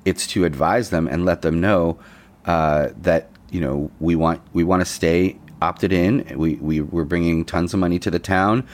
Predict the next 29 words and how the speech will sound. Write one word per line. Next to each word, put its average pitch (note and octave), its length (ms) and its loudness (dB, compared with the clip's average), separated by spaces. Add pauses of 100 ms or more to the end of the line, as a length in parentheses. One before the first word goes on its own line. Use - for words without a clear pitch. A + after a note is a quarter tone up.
(500)
and, F2 560 0
uh, D#2+ 460 0 (340)
we're F#2 200 2
gonna G2 300 2
campaign G#2+ 560 0
against G#2+ 560 -2
you F2+ 280 0 (460)
if, - 440 -4 (200)
uh, G2 300 2
you G#2+ 220 -2
disagree A#2+ 400 0
with E3+ 120 0
that. - 280 -8
So F#2+ 400 0 (440)
it's - 180 -4
not A#2+ 180 2
a - 40 0
bribe. G2+ 680 0
It's G#2 220 -4
just G2+ 440 -4 (440)
basically F#2 680 0
a, F2+ 320 2
uh, F2 340 2 (480)
a F#2+ 60 -4
suggestion F#2+ 880 0
or F2+ 280 2
a, F2 480 0 (720)
you G2 120 0
know, D#2+ 360 -2